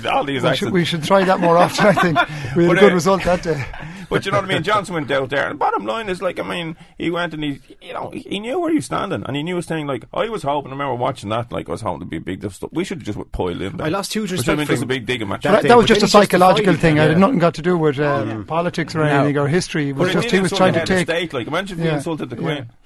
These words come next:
Speaker 1: Well, we do regularly, but anyway.
Speaker 2: <laughs>
Speaker 3: But then again, when he did explain himself, I don't know where it was, a couple of years later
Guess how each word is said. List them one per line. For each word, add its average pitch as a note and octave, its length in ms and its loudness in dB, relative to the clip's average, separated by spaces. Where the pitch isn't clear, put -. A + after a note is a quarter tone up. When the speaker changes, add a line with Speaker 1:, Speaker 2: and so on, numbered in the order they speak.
Speaker 1:
Well, G#2 100 -10
we G2 120 -8
do D#2 160 -6
regularly, E2+ 400 -6
but G#2+ 200 -16
anyway. D#3 680 -2
Speaker 2:
<laughs> - 60 -18
Speaker 3:
But C3 120 -4
then F3 100 0
again, E3 220 -2
when D3+ 80 0
he D3+ 80 2
did F3+ 140 -2
explain E3+ 340 -2
himself, B2+ 400 -4
I A#2 80 -6
don't A#2 100 -4
know A#2+ 80 -2
where A#2+ 160 -2
it A2+ 80 -4
was, G#2+ 240 -6
a F#2 60 -20
couple G#2+ 180 -10
of A2 40 -6
years G2+ 200 -8
later G#2 400 -8